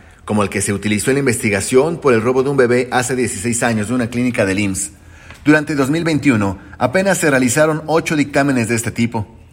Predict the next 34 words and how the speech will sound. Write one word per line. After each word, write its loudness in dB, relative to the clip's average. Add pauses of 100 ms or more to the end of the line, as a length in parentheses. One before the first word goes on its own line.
(400)
Solamente 2
durante 2
enero, 0 (200)
en 2
el 2
Instituto 0
Jalisciense 0
de 0
Ciencias -2
Forenses 0
se 0
elaboraron 2
ocho 0
más 2
de -2
estos -4
retratos -2
de -2
proyección -4
de 0
edad. -2 (460)
Sin -2
embargo, 0 (140)
son 0
insuficientes -2
ante 0
el 0
elevado 2
número 2
de 0
personas -2
reportadas -2
como -2
desaparecidas, -2